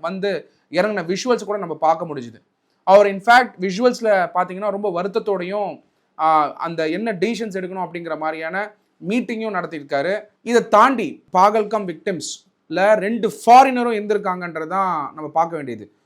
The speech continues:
யூ ஏ ஈ சேர்ந்தவரும் நேபாளை சேர்ந்தவரும், அப்புறம் இருபத்தி ஆறு விக்டிமுமே மென் விக்டிம்ஸ் தான். So இதுல நம்ம புரிஞ்சுக்க வேண்டியதுன்னா, ஆ, மதத்தை வச்சு ஒரு டெரர் அட்டாக் பண்றாங்கன்னாக்கா டெஃபினட்டா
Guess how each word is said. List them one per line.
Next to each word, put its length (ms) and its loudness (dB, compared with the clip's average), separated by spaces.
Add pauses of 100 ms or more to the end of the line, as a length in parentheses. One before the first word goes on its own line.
(140)
யூ 200 2
ஏ 60 2
ஈ 160 2
சேர்ந்தவரும் 540 -4
நேபாளை 380 2
சேர்ந்தவரும், 460 -10 (460)
அப்புறம் 520 4 (140)
இருபத்தி 440 -2
ஆறு 180 4
விக்டிமுமே 480 -6 (280)
மென் 280 -6
விக்டிம்ஸ் 440 -10
தான். 220 -6 (480)
So 400 2 (640)
இதுல 400 -2
நம்ம 260 -4
புரிஞ்சுக்க 240 -6
வேண்டியதுன்னா, 640 -4 (240)
ஆ, 240 -2
மதத்தை 500 0
வச்சு 500 -4
ஒரு 240 -6
டெரர் 280 2
அட்டாக் 240 -2
பண்றாங்கன்னாக்கா 840 -4 (460)
டெஃபினட்டா 640 2